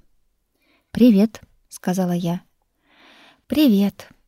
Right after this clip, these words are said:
Голос Свята звучал ровно, что уже настораживало. «Ты дома сейчас?» «Дома?» Я прислушалась.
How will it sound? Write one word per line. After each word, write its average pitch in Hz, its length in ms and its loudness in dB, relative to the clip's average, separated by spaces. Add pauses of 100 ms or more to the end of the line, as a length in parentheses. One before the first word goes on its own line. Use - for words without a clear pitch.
(380)
Голос 170 320 -2
Свята 208 380 -2
звучал 180 440 -6
ровно, 170 480 -6 (260)
что - 220 -10
уже 165 220 -4
настораживало. 170 880 -6 (960)
«Ты 262 320 2 (120)
дома 294 360 2
сейчас?» - 580 -6 (680)
«Дома?» 185 600 -2 (640)
Я 175 160 -6
прислушалась. - 840 -6